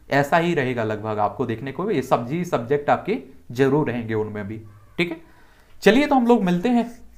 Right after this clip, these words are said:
आप लोग एंजॉय करिए और अभी भी बताइए अगर कुछ और सुझाव हैं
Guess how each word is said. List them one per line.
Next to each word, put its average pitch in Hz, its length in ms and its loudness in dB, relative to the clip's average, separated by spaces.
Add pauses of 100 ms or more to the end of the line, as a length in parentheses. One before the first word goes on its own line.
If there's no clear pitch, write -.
आप - 180 4
लोग 143 140 4
एंजॉय 127 300 4
करिए 185 340 -4 (240)
और 117 160 0
अभी 196 280 4
भी 247 120 0
बताइए 208 360 2
अगर 180 200 0
कुछ 151 240 -8
और 160 220 2
सुझाव 151 360 -2
हैं 208 140 -8